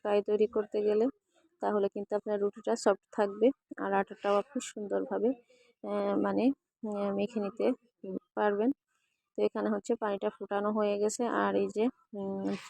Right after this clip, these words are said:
এখনো হচ্ছে আমি নরমাল টেম্পারেচারে থাকা, আহ, চালের গুঁড়ি দিয়ে দিচ্ছি। তো গুঁড়িটা দিয়ে আমি এই যে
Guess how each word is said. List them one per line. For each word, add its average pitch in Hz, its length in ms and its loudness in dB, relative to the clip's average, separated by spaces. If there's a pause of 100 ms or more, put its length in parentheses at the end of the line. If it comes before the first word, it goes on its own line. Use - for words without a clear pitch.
এখনো 202 360 -2
হচ্ছে 202 300 -4
আমি 202 240 0 (540)
নরমাল 202 520 2 (240)
টেম্পারেচারে 208 580 -2
থাকা, 220 300 -4 (260)
আহ, 202 320 -2
চালের 202 300 4
গুঁড়ি 202 220 4
দিয়ে 208 220 0
দিচ্ছি। 214 380 -2 (720)
তো 214 80 -2
গুঁড়িটা 202 400 4
দিয়ে 202 320 2
আমি 196 240 0
এই 202 140 0
যে 226 120 4